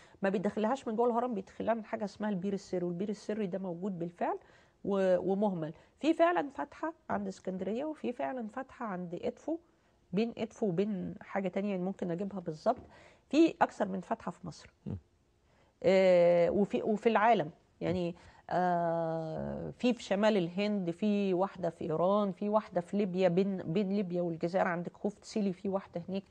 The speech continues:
Speaker 1: في، في أمريكا الجنوبية، في فتحات كثيرة جدًا، يعني. بس دي ه-، ه-، ممكن نفتح لها كمان موضوع لما نيجي نتكلم على الأهرامات اللي حوالين
Speaker 2: طب،
Speaker 1: العالم
Speaker 2: يا عم محمود.
Speaker 1: والكلام ده.
Speaker 2: أوه، قطع. طيب.
Speaker 1: فالنقطة بقى، بس عشان إيه، آه،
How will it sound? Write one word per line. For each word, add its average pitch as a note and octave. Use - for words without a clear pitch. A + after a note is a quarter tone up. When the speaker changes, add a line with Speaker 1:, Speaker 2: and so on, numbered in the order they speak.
Speaker 1:
في، A#3
في E3
أمريكا F#3+
الجنوبية، F3
في A3
فتحات G#3+
كثيرة F#3
جدًا، D#3
يعني. D3
بس E3
دي A#3+
ه-، -
ه-، F#3
ممكن G#3
نفتح G3
لها G#3
كمان G#3
موضوع F#3
لما F3+
نيجي G3
نتكلم G3
على E3
الأهرامات F3
اللي F#3
حوالين F#3
Speaker 2:
طب، F3+
Speaker 1:
العالم A3+
Speaker 2:
يا C#3+
عم D3
محمود. F3+
Speaker 1:
والكلام F#3
ده. D#3+
Speaker 2:
أوه، F#2
قطع. G2+
طيب. A#2+
Speaker 1:
فالنقطة E4
بقى، D4
بس A3
عشان G#3+
إيه، B3
آه، E3+